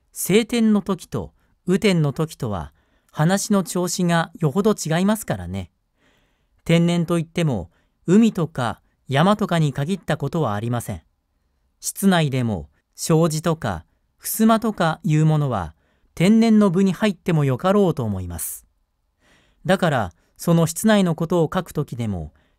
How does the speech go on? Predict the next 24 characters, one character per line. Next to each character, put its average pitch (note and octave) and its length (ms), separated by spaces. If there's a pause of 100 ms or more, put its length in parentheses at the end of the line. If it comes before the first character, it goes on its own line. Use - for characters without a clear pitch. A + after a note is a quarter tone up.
(100)
天 E3 240
然 E3+ 220
を D#3+ 80
見 D3 100
逃 E3 220
す - 80
こ E3 140
と F3 100
は D#3+ 100
で A2 120
き - 100
ま A2+ 100
せ G#2+ 140
ん。 E2+ 100 (760)
ま D#3+ 140
た、 F#3 280 (400)
夜 D3 160
更 - 100
け C4+ 140
に A3+ 100
話 E3 320
す - 80
の C#3+ 100
と - 280